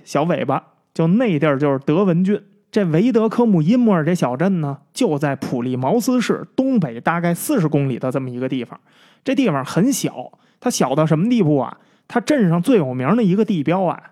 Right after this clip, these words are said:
就是一所圣公会的教堂。这教堂的名字呢，叫圣潘克拉斯教堂。这个教堂呀，今天也仍然健在啊，而且保存的还比较完好。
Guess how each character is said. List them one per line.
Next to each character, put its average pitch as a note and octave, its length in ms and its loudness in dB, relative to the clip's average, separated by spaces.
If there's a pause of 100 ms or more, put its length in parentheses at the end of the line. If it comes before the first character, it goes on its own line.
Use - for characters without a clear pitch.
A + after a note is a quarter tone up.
就 G#3+ 220 0
是 A3+ 100 0
一 G#3+ 100 0
所 D3+ 220 -2
圣 G3 260 0
公 A#3 200 2
会 G3 160 2
的 D#3 120 0
教 D#3 220 0
堂。 D3 300 -4 (480)
这 A#3 100 0
教 G#3+ 260 0
堂 F3 160 2
的 A#3 80 0
名 D3+ 300 0
字 A3+ 80 0
呢， E3 200 -2 (120)
叫 D#3+ 160 0
圣 E3+ 340 -2
潘 B3+ 280 -4
克 F#3+ 120 -2
拉 G3 200 0
斯 A#3 180 0
教 E3 220 -2
堂。 C#3+ 340 -8 (500)
这 C4 160 0
个 E3 120 0
教 E3 180 4
堂 C3+ 240 -2
呀， E3+ 220 -2
今 G3 180 0
天 F3+ 160 2
也 C3 120 0
仍 E3 200 2
然 D#3 160 2
健 D3+ 260 0
在 D3+ 200 0
啊， A#2 320 -8
而 C3+ 100 -2
且 C#3+ 100 0
保 C3 280 0
存 D3+ 180 0
的 D#3+ 60 2
还 D3 100 0
比 D#3+ 120 0
较 C#3+ 120 2
完 B2+ 260 -2
好。 - 280 -10